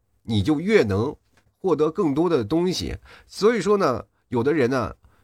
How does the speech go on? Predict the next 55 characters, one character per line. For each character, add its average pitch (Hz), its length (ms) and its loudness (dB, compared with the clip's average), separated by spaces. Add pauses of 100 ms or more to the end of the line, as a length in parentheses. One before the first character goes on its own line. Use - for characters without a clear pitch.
(140)
逢 214 320 2
人 143 280 4
就 156 160 0
诉 143 280 0
苦， - 320 -8
这 160 120 2
毛 113 180 2
病 131 140 0
真 147 120 -2
的 139 40 -2
要 110 140 2
改 95 220 -2
一 - 40 -2
下。 80 160 -2
你 123 140 -2
看 208 160 2
你 143 80 2
逢 127 180 -2
人， 170 300 0 (640)
呃， 123 120 -2
去 160 160 -2
诉 180 200 2
苦， 90 300 -2 (220)
其 - 140 -4
实 247 60 0
没 214 120 2
有 247 140 4
多 135 160 -2
少 123 80 2
人 95 180 -2
会 143 80 -4
感 95 180 -2
同 85 120 0
身 107 180 0
受 110 140 0
的， 73 80 -6
反 87 180 -2
而 110 140 2
会 196 120 0
把 160 200 0
你 151 160 -4
这 98 120 -6
个 156 120 0
苦 90 280 -6
衷 127 220 -2
啊， 98 180 0 (300)
然 87 160 -2
后 120 260 0 (240)
去， 110 320 0 (200)
哎， 76 200 0
说 165 240 -2
给 120 160 0
别 90 160 -4
人 104 160 2
听。 104 260 -2